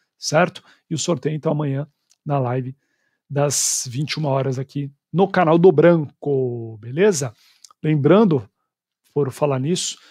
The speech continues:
em biografias, ontem eu falei sobre a biografia aqui do Brian Johnson do A C D C, por isso até o livro tá ali. Hoje eu falei da biografia do Dio, né, que vai sair em português, inclusive com uma história em quadrinhos também, né, em português.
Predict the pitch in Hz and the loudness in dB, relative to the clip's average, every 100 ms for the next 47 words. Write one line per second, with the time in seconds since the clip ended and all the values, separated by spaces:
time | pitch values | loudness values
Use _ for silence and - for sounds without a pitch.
0 | _ _ _ 147 147 123 131 185 170 - | _ _ _ -4 -2 -2 4 4 4 0
1 | - 180 196 131 - - 175 208 185 156 | -2 2 2 2 -4 -2 0 0 0 -2
2 | - 147 143 - 165 135 147 - 143 135 | 0 0 -2 -4 -4 -4 -6 -8 -6 0
3 | 165 151 127 - 143 151 139 131 - _ | 0 0 -4 -6 -6 -6 -6 -8 -12 _
4 | _ _ 147 147 139 156 - 143 - 139 | _ _ 0 0 2 0 0 -4 -4 -4
5 | 131 - 208 160 135 143 139 165 139 127 | -4 -2 -4 -6 -10 -8 -4 -4 -4 -6
6 | 135 160 160 190 - _ _ _ _ _ | -4 -4 -4 -6 -10 _ _ _ _ _
7 | 180 190 190 175 151 147 147 139 160 156 | 4 4 4 4 4 4 2 2 2 2
8 | - 165 156 160 135 208 226 220 - 156 | 2 0 2 0 2 2 2 -2 -10 -10
9 | 139 135 131 151 135 151 139 151 143 131 | -8 -8 -6 -6 -6 -6 -4 -6 -4 -2
10 | 151 160 135 131 123 139 135 143 135 - | 0 0 -4 -10 -10 -10 -8 -6 -6 -10
11 | _ _ _ 139 131 - 143 139 160 143 | _ _ _ -10 -8 -4 -4 -2 0 0
12 | 131 185 220 - - 135 131 196 220 165 | 0 0 0 -2 -4 -2 0 0 0 -4
13 | 175 - - 156 151 208 208 | -6 -8 -12 -8 -4 -4 -4